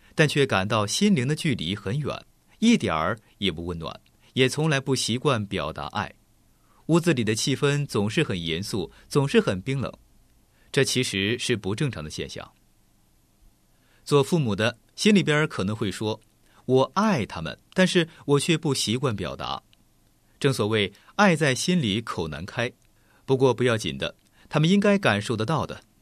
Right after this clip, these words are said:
或者是他们最终会知道的。但谁知孩子就是不知道，我们也不能够要求孩子一定知道。不少做子女的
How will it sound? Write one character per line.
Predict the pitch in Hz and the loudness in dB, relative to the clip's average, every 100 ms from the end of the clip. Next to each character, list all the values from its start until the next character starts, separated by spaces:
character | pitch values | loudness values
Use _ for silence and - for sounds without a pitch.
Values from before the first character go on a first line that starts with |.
| _ | _
或 | - 123 | -2 0
者 | 120 | 2
是 | 120 104 - - | 0 -2 -4 -2
他 | 147 | 0
们 | 143 | 0
最 | - 220 139 | 2 2 2
终 | 165 | 0
会 | 160 90 | -2 -4
知 | - | -4
道 | 135 98 | -4 -6
的。 | - - _ _ _ _ _ _ _ _ _ _ _ - | -10 -18 _ _ _ _ _ _ _ _ _ _ _ -2
但 | 120 | 0
谁 | 110 113 | 0 0
知 | 131 127 - _ | 0 0 -4 _
孩 | - 127 165 | 0 2 4
子 | 175 156 - | 2 -2 -4
就 | - 214 139 | 2 2 2
是 | - 80 | 0 -6
不 | - 85 | -6 -10
知 | 76 | -10
道， | - - _ _ _ _ _ - | -14 -18 _ _ _ _ _ 0
我 | 165 | 2
们 | 226 | 4
也 | 190 | 4
不 | 185 180 | 4 4
能 | 165 | 2
够 | |
要 | 160 170 | 0 0
求 | 160 117 | 0 -2
孩 | 113 92 | 0 -2
子 | 101 104 82 - | 0 -2 -4 -6
一 | 98 117 | -6 -4
定 | 117 80 | -6 -8
知 | 76 | -10
道。 | - - _ _ _ _ _ _ _ _ _ _ - | -12 -16 _ _ _ _ _ _ _ _ _ _ 0
不 | 147 | 2
少 | 135 | 2
做 | 123 139 127 | 2 0 0
子 | 127 | -2
女 | 139 95 | -2 -2
的 | 98 | -2